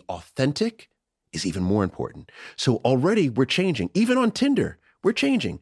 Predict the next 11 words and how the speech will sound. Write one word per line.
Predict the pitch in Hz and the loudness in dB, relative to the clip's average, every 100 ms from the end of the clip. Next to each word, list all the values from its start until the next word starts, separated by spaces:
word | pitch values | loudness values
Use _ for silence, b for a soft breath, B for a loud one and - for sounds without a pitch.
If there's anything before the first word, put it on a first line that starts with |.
| B B | B B
We're | 131 | 2
allowing | 127 117 143 208 208 180 147 139 - b | 4 4 4 2 2 2 2 0 -4 b
more | 101 131 160 - - | -2 2 0 -2 -2
options | 143 - - 90 82 107 - - b | -2 -2 -2 -2 -2 -6 -10 -14 b
for | - | -6
people | 95 123 131 120 | -4 -2 -2 -4
to | - - 98 | -6 -4 -2
disclose | 92 - - 131 110 101 | -2 -6 -2 0 2 0
more | 110 107 131 120 | -2 -2 0 0
and | 110 | 0
more | 131 117 95 | 2 2 0